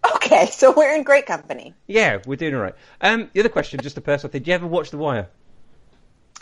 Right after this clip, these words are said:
Speaker 1: So, The Wire, I feel like now I never have to watch ever again because my country has basically become The Wire, right?
Speaker 2: Well, who have you, who
Speaker 1: Like
Speaker 2: have you
Speaker 1: the
Speaker 2: elected?
Speaker 1: worst
Speaker 2: Have you
Speaker 1: episode
Speaker 2: elected
Speaker 1: ever.
Speaker 2: Rawls or Carcetti? Who have you elected?
Speaker 1: <laughs>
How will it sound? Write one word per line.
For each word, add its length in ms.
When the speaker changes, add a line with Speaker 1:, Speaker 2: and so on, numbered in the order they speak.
Speaker 1:
So, 460
The 240
Wire, 440
I 140
feel 180
like 140
now 300
I 80
never 260
have 140
to 100
watch 180
ever 220
again 320
because 320
my 320
country 340
has 160
basically 400
become 840
The 200
Wire, 480
right? 320
Speaker 2:
Well, 100
who 80
have 80
you, 120
who 100
Speaker 1:
Like 120
Speaker 2:
have 0
you 60
Speaker 1:
the 60
Speaker 2:
elected? 240
Speaker 1:
worst 80
Speaker 2:
Have 100
you 120
Speaker 1:
episode 200
Speaker 2:
elected 100
Speaker 1:
ever. 100
Speaker 2:
Rawls 440
or 120
Carcetti? 520
Who 80
have 100
you 80
elected? 340
Speaker 1:
<laughs> 1300